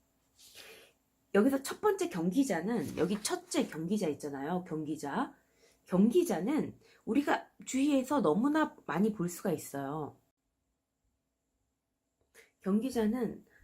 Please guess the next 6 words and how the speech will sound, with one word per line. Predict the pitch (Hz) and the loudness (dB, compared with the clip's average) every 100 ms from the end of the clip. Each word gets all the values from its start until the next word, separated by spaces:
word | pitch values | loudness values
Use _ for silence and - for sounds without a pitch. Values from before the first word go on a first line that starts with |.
| - | -4
너무나 | 160 220 269 254 | 0 0 0 -2
많이 | 160 147 208 | -2 -2 -4
볼 | - 156 | -4 -8
수가 | - - | -8 -10
있어요. | - - 131 135 143 160 - _ _ _ _ _ _ _ _ _ _ - - _ _ - - - - - - | -10 -12 -12 -10 -10 -10 -14 _ _ _ _ _ _ _ _ _ _ -20 -20 _ _ -20 -20 -18 -18 -20 -4
즉, | 269 233 - | 2 2 2